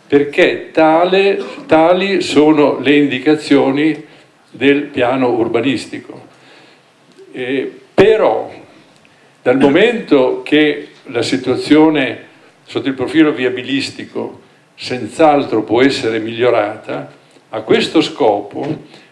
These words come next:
abbiamo lasciato a disposizione, vedete, una fascia abbastanza consistente sia ad ovest, cioè qua, sia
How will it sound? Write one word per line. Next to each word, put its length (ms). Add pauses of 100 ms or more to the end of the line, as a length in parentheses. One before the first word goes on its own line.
(100)
abbiamo 440
lasciato 920
a 160
disposizione, 1400
vedete, 420
una 280
fascia 800 (320)
abbastanza 640
consistente 1160 (460)
sia 640 (180)
ad 200
ovest, 640
cioè 320
qua, 340 (680)
sia 580